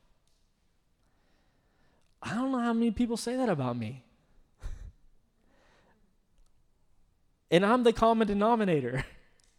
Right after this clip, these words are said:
We are the common denominator. "Man, have you, have you ever been to dinner at so-and-so's house? There is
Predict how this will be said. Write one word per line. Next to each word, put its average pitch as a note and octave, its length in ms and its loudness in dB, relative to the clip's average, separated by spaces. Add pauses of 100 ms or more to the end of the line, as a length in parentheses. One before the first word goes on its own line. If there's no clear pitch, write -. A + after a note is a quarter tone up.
(2750)
We A3 180 4
are A3+ 160 6
the G3+ 80 2
common G#3 360 2
denominator. F#3+ 800 0 (840)
"Man, D#3+ 420 4
have C3 100 2
you, A3 360 2 (300)
have C3+ 180 -6
you G#3 80 2
ever G#3+ 160 0
been D#3 180 -2
to D3 80 -2
dinner C3 340 -4
at - 120 -8
so-and-so's D#3 420 -6
house? D#3+ 220 -10
There E3 160 -4
is G#2+ 240 -8